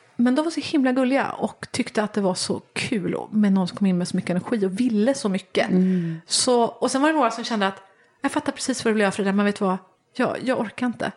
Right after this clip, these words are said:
Speaker 1: Jag har liksom typ ett
Speaker 2: Mm.
Speaker 1: par år kvar till pension. Jag, jag känner, jag pallar inte det här och liksom sätta mig in i allt det här och liksom producera, du vet, man ska lajva och T V och,
Speaker 2: Ja.
Speaker 1: och skriva massa texter per dag. Jag var liksom att skriva en som jag ska leverera till, till papperstidningen nästa dag.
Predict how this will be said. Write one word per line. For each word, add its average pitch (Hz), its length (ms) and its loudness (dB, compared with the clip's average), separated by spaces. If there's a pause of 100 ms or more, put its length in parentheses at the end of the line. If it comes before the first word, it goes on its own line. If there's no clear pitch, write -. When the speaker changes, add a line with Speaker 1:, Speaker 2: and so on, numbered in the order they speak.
(160)
Speaker 1:
Jag 269 80 2
har 262 100 2
liksom 240 220 -2
typ - 280 -4
ett 254 80 0
Speaker 2:
Mm. 196 120 6
Speaker 1:
par 226 80 4
år 214 140 4
kvar 208 180 -6
till - 160 -10 (140)
pension. 214 380 -6
Jag, 208 160 0 (640)
jag 240 100 0
känner, 240 200 4
jag 220 140 0
pallar 233 340 2
inte 320 180 -2
det 226 60 2
här 185 120 2
och 185 80 0
liksom 202 240 -4
sätta 214 220 -2
mig 202 120 0
in 262 220 2
i 262 40 4
allt 233 180 0
det 226 60 0
här 214 180 4
och 196 100 4
liksom 208 200 -2
producera, 202 560 2
du 196 120 -2
vet, 190 220 0
man 202 140 2
ska 196 160 -2
lajva 196 480 2
och 208 160 2
T 220 380 0
V 196 160 2
och, 208 200 2
Speaker 2:
Ja. 180 240 4 (100)
Speaker 1:
och 233 160 0
skriva 233 220 0
massa 240 260 0
texter - 280 -4
per 214 140 -2
dag. 220 180 2
Jag 220 140 2
var 254 100 2
liksom 226 200 0
att 208 60 0
skriva 196 200 0 (140)
en 190 320 2
som 196 180 -4
jag 190 80 -2
ska - 120 -4
leverera 185 220 0
till, - 260 -16
till 208 120 -8
papperstidningen 233 560 0
nästa 214 220 -2
dag. 98 220 0